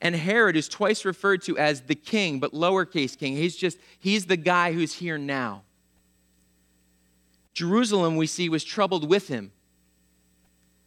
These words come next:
And I think what that means is that they were troubled because they know what life could be like when Herod was troubled.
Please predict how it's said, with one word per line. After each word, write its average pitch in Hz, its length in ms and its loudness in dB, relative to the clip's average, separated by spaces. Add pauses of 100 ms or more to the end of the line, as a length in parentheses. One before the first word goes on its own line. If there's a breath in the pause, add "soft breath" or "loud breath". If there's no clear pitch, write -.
(180)
And 143 100 2
I 214 80 4
think 196 240 0
what 160 120 0
that 156 180 2
means 160 380 0
is 123 120 -6
that 151 200 0
they 151 100 2
were 196 140 2
troubled 147 380 0
because 143 240 2
they 175 180 2
know 165 240 2
what 165 160 2
life 170 280 2
could 170 140 -2
be 175 120 0
like 180 200 2
when 190 120 -2
Herod 202 360 0
was 117 180 -8
troubled. 101 400 -6